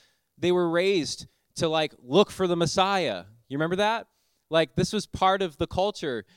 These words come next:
To be Jewish in that time was to wait and long for the Messiah. They needed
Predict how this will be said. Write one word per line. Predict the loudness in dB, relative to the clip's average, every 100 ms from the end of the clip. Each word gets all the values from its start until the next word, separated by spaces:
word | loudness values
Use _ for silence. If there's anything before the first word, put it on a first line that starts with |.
| _ -10
To | -6
be | -4 -6
Jewish | -6 -4 -2 -6
in | -8
that | -8 -8 -8
time | -8 -6 -6 -6
was | -6 -8 -12
to | -10 -8
wait | -8 -6 -4 -4 -4
and | -8 -6
long | -4 -4 -4 -8
for | -8 -6
the | -4
Messiah. | -6 -6 -6 -4 -2 -2
They | -4 -6
needed | -8 -8 -6 -4 -6